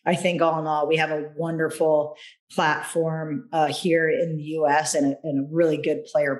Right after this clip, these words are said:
pool of really good athletes and, and, and women that, like, get it, that want to be part of this incredible dynasty and that, that take it seriously.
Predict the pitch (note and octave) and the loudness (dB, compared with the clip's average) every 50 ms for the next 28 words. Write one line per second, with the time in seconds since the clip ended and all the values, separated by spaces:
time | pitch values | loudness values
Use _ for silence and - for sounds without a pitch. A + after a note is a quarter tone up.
0 | - - D#3+ D3+ D3 C#3+ C#3+ - _ - - - _ _ - D#3 D3+ D3+ D#3+ D3+ | -4 -4 -2 -2 0 -2 -4 -6 _ -20 -20 -20 _ _ -2 -2 0 2 2 2
1 | C#3+ C#3 C3+ - D#3+ D#3 D3 D3 C#3+ C#3+ C3+ C#3 - E3 E3 E3+ F#3 F#3 - - | 0 -2 -2 2 2 4 4 4 4 2 0 0 0 0 2 2 2 0 -2 -6
2 | - E3+ D#3+ D3+ D3 C#3+ - - D#3+ D3+ D3 D3 C#3 - - D#3+ D3 D3+ D#3 E3+ | -2 0 0 0 -2 -6 -4 -4 -4 -2 -2 -6 -8 -8 -6 -6 -6 -4 0 2
3 | F3+ F#3 F3+ F3+ E3+ D#3 D3+ C#3 A#2+ C3+ D3 C#3 C3 C3+ - D#3 D3+ E3+ D#3 B2 | 2 4 2 2 2 0 0 0 0 -2 -2 -4 -4 -4 -2 0 2 2 2 0
4 | - - - - D3 C#3 C#3 C#3+ D3+ D#3+ D#3+ - - D#3+ D3+ D3 C#3+ - - D#3+ | 0 -4 -8 -6 -6 -4 -4 -4 -6 -6 -6 -6 -4 -4 -4 -4 -4 -2 0 2
5 | D#3 D3+ D3 - C#3 C#3+ C#3 C#3 D3+ D3 C#3+ - - - - - _ _ - _ | 2 2 2 0 -2 -6 -4 -4 -4 -4 -2 -2 -4 -6 -8 -12 _ _ -20 _
6 | - F3 F3 D3 - - E3 D#3 E3 D#3+ D#3 D3 D3 C#3+ C3+ C#3+ D3+ E3 E3 - | -4 -4 -2 -2 2 2 2 2 2 2 -2 -2 0 0 0 0 0 0 -2 -2
7 | - F#3+ G#3 A3 G#3 F#3 D#3+ D3 D3+ C#3+ - - - _ _ _ _ _ - E3 | 2 2 4 4 4 4 2 2 0 -2 -4 -8 -16 _ _ _ _ _ -2 -2
8 | D3+ - - - F3 E3 - - - - E3 E3 E3 D3 - - - - C3+ | 0 0 0 -2 -2 -2 -2 -4 -6 -4 -4 -2 -4 -4 -6 -8 -12 -14 -16